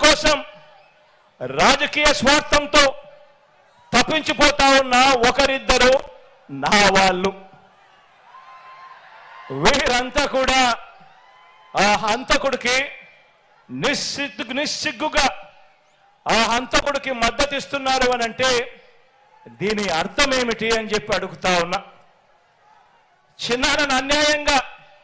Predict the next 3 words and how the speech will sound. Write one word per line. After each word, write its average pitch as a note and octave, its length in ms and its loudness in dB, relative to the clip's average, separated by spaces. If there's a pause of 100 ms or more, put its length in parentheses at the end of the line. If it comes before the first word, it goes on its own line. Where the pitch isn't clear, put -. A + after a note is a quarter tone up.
(720)
ఎంఎల్సీ C#4 560 0 (120)
ఎన్నికల్లో C#4+ 500 0 (1600)
ఓడించిన D4+ 460 2